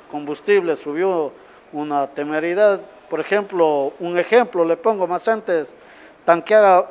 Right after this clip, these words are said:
tanqueábamos el, con setenta dólares, ahora nos toca poner ochenta, ochenta y cinco dólares.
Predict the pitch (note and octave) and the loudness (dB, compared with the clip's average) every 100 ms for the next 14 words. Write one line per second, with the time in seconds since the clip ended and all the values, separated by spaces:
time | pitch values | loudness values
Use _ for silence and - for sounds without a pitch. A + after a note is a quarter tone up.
0 | - F3+ E3 G#3+ G#3+ F#3+ F3+ E3 D3+ - | -2 0 2 4 4 4 2 0 -2 -10
1 | - _ _ D3+ D#3 D3+ D3+ D3 D3+ - | -20 _ _ -4 -4 -4 -4 -6 -8 -14
2 | _ _ E3+ D#3+ F3 E3+ A3+ A3 F3 A3 | _ _ 0 2 -2 0 0 2 4 6
3 | A3+ F#3 E3+ - - - E3+ G3 E3 D3+ | 4 2 -2 -10 -20 -6 0 2 0 -2
4 | G#3+ G3+ - D#3+ G3 F3 D#3+ - G#3+ A#3+ | -4 -4 -6 -4 -2 0 0 0 0 0
5 | A3+ E3 - G#3+ G3 E3 A#3 A#3 F#3 D3+ | -2 -8 -2 -4 -4 -8 -6 -6 -2 2
6 | G#3+ D#4 F#3+ C#3+ B2 | 4 6 4 0 -8